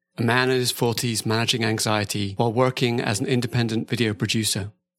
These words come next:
Will had been unsure about coming on Silent Superheroes. He hadn't talked much about his experiences outside of therapy. But as more people tell their story, it gets easier. We start to humanize mental illness.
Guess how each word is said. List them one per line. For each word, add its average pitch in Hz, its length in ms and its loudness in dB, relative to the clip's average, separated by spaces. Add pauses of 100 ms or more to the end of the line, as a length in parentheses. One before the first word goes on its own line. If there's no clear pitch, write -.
(140)
Will 156 180 4
had 170 120 2
been 156 120 4
unsure 147 420 4
about 101 280 0
coming 107 220 0
on 101 120 0
Silent 104 320 0
Superheroes. 101 800 -4 (140)
He - 120 -2
hadn't 135 220 0
talked 143 240 0
much 110 240 0
about 101 260 0
his 98 140 -2
experiences 117 840 0
outside 104 400 0
of 101 100 -6
therapy. 104 500 -4 (300)
But - 80 2
as 143 140 0
more 170 120 4
people 156 360 2
tell 117 200 2
their 107 140 0
story, 104 640 2
it 120 100 -2
gets 135 240 -2
easier. 98 460 -2 (120)
We 127 80 -2
start 160 280 0
to 180 60 -2
humanize 110 640 0
mental 104 280 0
illness. 98 480 0